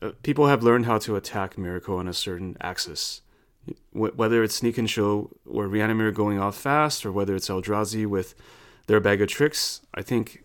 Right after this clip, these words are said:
or Grixis Control with some of their black planeswalkers, I think there are lots of ways that people are attacking Miracles, and I, I totally agree with what, what, what Julian's saying, that it's at a breaking point.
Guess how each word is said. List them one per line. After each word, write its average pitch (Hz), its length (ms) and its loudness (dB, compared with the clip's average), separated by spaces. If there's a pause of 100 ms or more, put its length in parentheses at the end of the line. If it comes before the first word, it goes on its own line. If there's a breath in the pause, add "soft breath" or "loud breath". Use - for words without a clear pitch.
or 104 240 4
Grixis 113 300 -2
Control 104 400 2
with 101 120 2
some 104 220 -2
of 101 100 -2
their 98 280 2 (580 soft breath)
black 104 240 2
planeswalkers, 131 840 4
I 107 100 0
think 131 220 0
there 110 220 4
are 107 120 4
lots 110 260 2
of 110 100 -4
ways 104 260 2
that 98 160 -2
people 107 260 -2
are 95 300 0 (400 soft breath)
attacking 131 480 0
Miracles, 98 680 0
and 101 500 -2 (120)
I, 107 140 2
I - 80 -4
totally 139 280 4
agree 131 200 4
with 127 100 4
what, 117 180 0
what, 113 220 2
what 117 140 2
Julian's 123 380 2
saying, 117 300 0
that 92 180 -4
it's - 220 -6
at 104 140 -4
a 101 40 -2
breaking 98 280 -4
point. - 240 -12